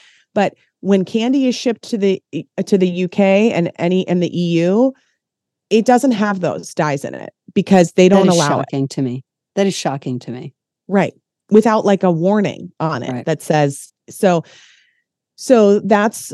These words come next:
Speaker 1: um, so there's always, like, fruit, vegetable. A, a lot of times I'll throw a hard-boiled egg in there too, and I salt it so that they get, like, a little bit of extra protein boost. And then I make them little sandwiches quite a bit too with,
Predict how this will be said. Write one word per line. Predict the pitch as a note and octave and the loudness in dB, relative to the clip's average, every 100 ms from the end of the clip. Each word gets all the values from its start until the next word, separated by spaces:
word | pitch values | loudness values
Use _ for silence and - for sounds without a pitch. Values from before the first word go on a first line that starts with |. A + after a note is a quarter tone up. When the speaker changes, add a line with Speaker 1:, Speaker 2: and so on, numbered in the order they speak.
| - | -6
Speaker 1:
um, | G#3+ F#3+ F3+ | -2 0 0
so | A3 | 0
there's | G#3 G3+ | 2 2
always, | G3+ G#3 G3+ | 0 0 -2
like, | F#3+ | -6
fruit, | - C4+ C4+ A#3 | -6 -4 -4 -2
vegetable. | A3+ A3 - G3+ G#3 G3+ - | -2 -2 -2 -4 0 0 -2
A, | G3+ F#3 | -4 -2
a | G3+ | -4
lot | G3 | -6
of | G3 | -6
times | A#3 A3+ | -6 -6
I'll | G#3+ | -6
throw | G#3+ F#3+ | -4 -4
a | |
hard-boiled | F3+ F3+ F3 F#3 F3 E3+ | -2 -6 -4 -6 -4 -4
egg | D#3+ F3+ G3 G#3 G#3+ | -2 -4 -4 -8 -6
in | A3+ A3 | -4 -2
there | A3 A3 A3 | -2 -4 -6
too, | - G#3+ G#3 | -2 0 0
and | E3 | 0
I | |
salt | E3 - D3+ D#3+ A3 | -4 -4 -6 -2 0
it | A#3 D4 - | 0 0 -4
so | - F#3+ | -4 -2
that | F3 - | -2 -4
they | E3+ E3+ E3 D#3+ | -2 -2 -2 -2
get, | F3+ D#3+ - | -4 -4 -4
like, | E3 | -4
a | D#3+ | -2
little | D#3+ D#3+ | -2 -2
bit | D#3+ | -4
of | D#3+ | -6
extra | D#3 - D#3+ | -8 -8 -8
protein | - D#3+ D#3+ G3 F#3+ | -4 -2 -2 -2 0
boost. | G#3 A#3 A#3+ - | 2 2 0 -4
And | F3+ | -2
then | F3 F3 F3 | 0 -2 -2
I | E3 | -2
make | E3+ E3 | -2 -2
them | E3+ E3+ | -2 -2
little | D#3+ D#3+ | -2 -2
sandwiches | - D3+ D#3+ D#3 E3+ - | -2 -4 -4 -2 -4 -2
quite | E3+ D#3 | 0 0
a | |
bit | D#3 - | 0 -4
too | - D#3 D#3 | -4 0 2
with, | D#3 D3+ _ | 0 -2 _